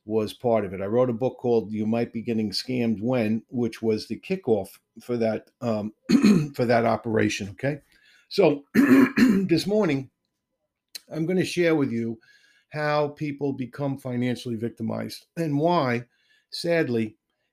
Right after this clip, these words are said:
sadly, um, <clears throat> when, uh, one is financially victimized, they have no place to go but to look in the mirror, because it is always the victim who tends to be the perpetrator.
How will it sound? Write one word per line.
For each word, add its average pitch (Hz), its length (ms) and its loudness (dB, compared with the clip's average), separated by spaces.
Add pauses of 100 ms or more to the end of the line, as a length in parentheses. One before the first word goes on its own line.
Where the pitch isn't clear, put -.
(160)
sadly, 135 800 -2
um, 117 500 -6 (240)
<clears throat> 185 300 2
when, 151 380 0
uh, 123 260 -4
one 143 320 -2
is 139 200 -4
financially 131 500 -2
victimized, 113 800 -4
they 123 440 -6
have 117 200 -6
no 131 200 0
place 143 360 -4
to 131 60 -10
go 120 280 -4
but 110 180 -10
to 117 80 -8
look 117 240 -6
in 110 80 -4
the 107 60 -4
mirror, 104 400 -2 (560)
because 120 500 -4
it 123 200 -6
is 117 220 -6
always 131 560 0 (120)
the 117 300 -4
victim 110 580 -2 (440)
who 120 580 -2
tends 131 320 -4
to - 80 -12
be 117 160 -6
the 110 120 -6
perpetrator. 104 800 -6